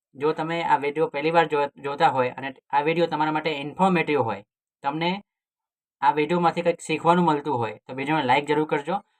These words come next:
અને ચેનલ ઉપર તમે પહેલી વાર આયા હોય તો ચેનલને સબસ્ક્રાઇબ જરૂર કરજો કે તમને બીજા નોટિફિકેશન મળે. તો મિત્રો, આપણે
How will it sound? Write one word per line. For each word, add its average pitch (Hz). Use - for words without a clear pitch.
અને 147
ચેનલ 175
ઉપર 185
તમે 185
પહેલી 160
વાર 185
આયા 165
હોય 131
તો -
ચેનલને 151
સબસ્ક્રાઇબ 160
જરૂર 135
કરજો 127
કે 147
તમને 151
બીજા 135
નોટિફિકેશન 139
મળે. 123
તો 160
મિત્રો, 175
આપણે 208